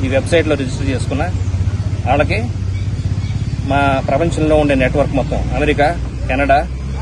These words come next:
యూరోప్లో ఉండే వివిధ దేశాలు, ఇందాక పది దేశాల పేర్లు చెప్పాను, యూరోప్లో కానీ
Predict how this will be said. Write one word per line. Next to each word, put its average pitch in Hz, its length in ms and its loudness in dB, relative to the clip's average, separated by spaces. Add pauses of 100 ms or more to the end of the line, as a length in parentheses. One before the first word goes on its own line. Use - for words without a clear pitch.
(160)
యూరోప్లో 143 380 2
ఉండే 135 200 2
వివిధ 127 220 0
దేశాలు, 135 300 0
ఇందాక 127 220 2
పది 127 120 0
దేశాల 135 260 0
పేర్లు 131 300 2
చెప్పాను, 120 280 -2
యూరోప్లో 127 380 0
కానీ 135 240 -2